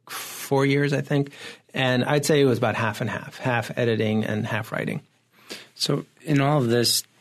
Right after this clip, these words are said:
Speaker 2: you were picking topics on your own, or were they? I, I don't know how it works. So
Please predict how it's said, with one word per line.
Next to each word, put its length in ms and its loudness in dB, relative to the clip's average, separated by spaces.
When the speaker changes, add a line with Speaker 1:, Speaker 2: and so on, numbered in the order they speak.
Speaker 2:
you 260 4
were 120 4
picking 360 0
topics 480 0
on 140 0
your 180 -2
own, 280 0
or 300 2
were 140 0
they? 460 2
I, 240 0
I 20 0
don't 160 2
know 120 2
how 240 -2
it 60 0
works. 280 0
So 240 4